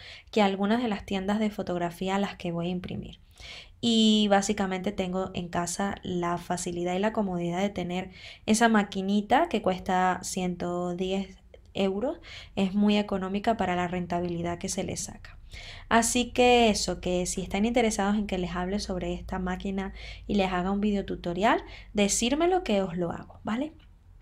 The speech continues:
Muy bien, ¿qué vamos a hacer para la primera hoja? Hice un acordeón con las tarjetas de la colección, que creo que se le pueden sacar muchísimo partido, pero muchísimo, y me encanta. Entonces vamos a coger dos papeles,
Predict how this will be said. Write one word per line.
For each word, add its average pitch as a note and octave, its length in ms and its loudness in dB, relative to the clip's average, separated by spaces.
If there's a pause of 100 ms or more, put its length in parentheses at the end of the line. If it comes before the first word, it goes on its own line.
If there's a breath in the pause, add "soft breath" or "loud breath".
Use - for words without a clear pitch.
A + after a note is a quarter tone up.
(300)
Muy D#4 140 6
bien, G#3 240 2
¿qué C4+ 140 4
vamos D4+ 200 2
a C#4 40 0
hacer A#3 240 0
para A#3 340 4
la F#3 140 0
primera F#3 400 -2
hoja? D4 240 -4 (360 loud breath)
Hice C4 200 2
un D#4+ 80 2
acordeón A3+ 500 2
con B3 160 0
las A3 160 0
tarjetas G3+ 480 -2
de A3+ 60 0
la F#3+ 140 0
colección, F3+ 580 -2 (300 loud breath)
que A#3+ 120 2
creo A3+ 160 2
que C#4 80 2
se C4+ 100 2
le A3+ 100 4
pueden G#3 220 2
sacar G#3 300 -2
muchísimo G#3+ 760 -2
partido, G3+ 600 0 (300 loud breath)
pero G#3 240 6
muchísimo, G#3+ 840 0 (400 loud breath)
y A#3 400 6
me G3+ 80 4
encanta. F3+ 520 -6
Entonces B3+ 460 4
vamos C4 300 2
a D4 100 0
coger A3+ 500 -2
dos A#3 220 4
papeles, A#3 680 -2